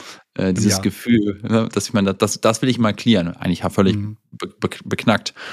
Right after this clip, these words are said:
Speaker 1: Und dann hat, dann gab's ja diesen einen Spruch, ich weiß nicht, ob ich das letztes Mal dir im Podcast erzählt habe, aber da hatte dann mein erster Investor zu mir gesagt, „Aber Christian, why do, why do you wanna be a director of product when you can be the C E O of your own company?“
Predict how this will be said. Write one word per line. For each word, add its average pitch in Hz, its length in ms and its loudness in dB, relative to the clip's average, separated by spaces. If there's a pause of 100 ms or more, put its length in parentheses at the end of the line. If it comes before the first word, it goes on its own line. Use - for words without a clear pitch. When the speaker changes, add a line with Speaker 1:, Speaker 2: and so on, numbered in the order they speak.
(480)
Speaker 1:
Und 104 140 -2
dann 101 120 2
hat, 110 240 0
dann 107 300 4
gab's 101 260 -2
ja 110 80 4
diesen 101 360 2
einen 101 420 0
Spruch, 113 320 0
ich 107 60 -2
weiß 104 80 4
nicht, 101 80 2
ob 90 60 -6
ich 101 60 -6
das 98 120 -2
letztes 104 300 0
Mal 101 180 2
dir 98 200 0
im 95 80 2
Podcast 110 320 0
erzählt 101 260 2
habe, 98 160 2
aber 95 100 2
da 95 180 2 (100)
hatte 101 220 -2
dann 98 200 2
mein 98 180 2
erster 104 280 0
Investor 101 360 2
zu - 120 -2
mir 95 120 2
gesagt, 90 260 0
„Aber 90 120 0
Christian, 92 380 -2
why 95 100 2
do, 98 280 0
why 101 360 2
do 135 80 -2
you 123 120 0
wanna 113 180 2
be 107 160 -2
a 104 40 2
director 101 440 2
of - 120 -4
product 98 320 2
when 92 120 0
you 101 180 4
can 104 200 -2
be 104 120 4
the 95 80 0
C 101 380 0
E 90 60 0
O 98 240 2
of - 180 -8
your 92 160 2
own 92 200 -2
company?“ 85 460 -2